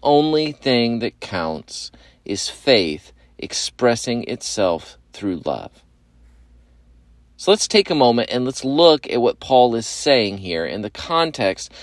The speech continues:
of the first of those two questions for tonight, which was, what does trusting the Holy Spirit look like? And the answer here is that it looks like patience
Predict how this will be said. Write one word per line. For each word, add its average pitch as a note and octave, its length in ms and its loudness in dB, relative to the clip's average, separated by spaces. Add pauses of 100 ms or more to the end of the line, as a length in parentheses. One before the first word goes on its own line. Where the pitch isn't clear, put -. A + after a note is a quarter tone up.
(260)
of A#2 100 -6
the A#2 80 -6
first D3+ 400 4
of A2+ 100 -10
those A#2 200 -2
two B2+ 160 -4
questions A#2 560 -2
for - 160 -10
tonight, - 420 -14 (300)
which - 180 -12
was, G2 160 -6
what A#2 380 2
does E3+ 200 -8
trusting A2+ 500 -4
the G#2+ 80 -6
Holy G2 380 0
Spirit F2+ 500 -4 (380)
look - 320 -4
like? D2 380 -10
And G#2 140 -6
the A2 180 -6
answer C#3+ 460 -4
here D#2+ 460 -12 (440)
is - 180 -8
that A#2 120 -4
it A#2 140 -4
looks B2 440 0 (120)
like A2 480 -2 (340)
patience - 1040 -2